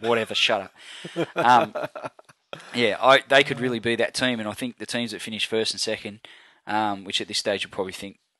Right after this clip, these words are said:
Speaker 1: will be Manly and Newcastle, in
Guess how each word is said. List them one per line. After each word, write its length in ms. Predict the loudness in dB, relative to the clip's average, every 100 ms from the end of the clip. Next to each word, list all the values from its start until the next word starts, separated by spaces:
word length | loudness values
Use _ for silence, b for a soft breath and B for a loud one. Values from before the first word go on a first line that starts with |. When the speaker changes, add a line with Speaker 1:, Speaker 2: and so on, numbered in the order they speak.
| -16
Speaker 1:
will 140 | -14
be 280 | -12 -12 -14 _ _ _ -14
Manly 300 | -12 -10 -12
and 80 | -10
Newcastle, 500 | -8 -6 -6 -8 -14 _ _ _ _ _ _ _ _ _ -20
in 180 | -20